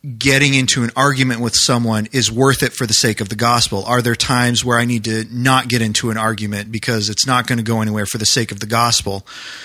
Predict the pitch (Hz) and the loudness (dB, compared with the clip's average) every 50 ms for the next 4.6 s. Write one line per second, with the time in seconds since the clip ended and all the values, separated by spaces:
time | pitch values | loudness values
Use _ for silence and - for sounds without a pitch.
0 | - - - - - - _ _ _ - 127 123 120 117 110 110 - - 139 135 | -18 -18 -20 -20 -20 -20 _ _ _ 0 2 2 2 2 0 -2 -2 0 2 2
1 | 139 147 135 147 139 135 127 123 117 - - _ - - - - 165 165 156 143 | 2 4 4 4 4 4 4 2 0 -2 -8 _ -8 -6 -2 2 4 6 6 6
2 | 139 135 127 120 123 123 123 120 117 113 110 110 107 104 - - - - - _ | 4 4 2 -2 -2 0 0 2 4 4 4 2 0 -2 -6 -18 -20 -20 -20 _
3 | _ _ _ _ _ - 139 143 139 127 117 113 113 107 107 104 - _ _ _ | _ _ _ _ _ -6 -2 -2 0 0 0 -2 -2 -4 -4 -6 -10 _ _ _
4 | - 135 127 123 - - - - - - - | -4 -2 -2 -2 -4 -4 -6 -8 -8 -10 -14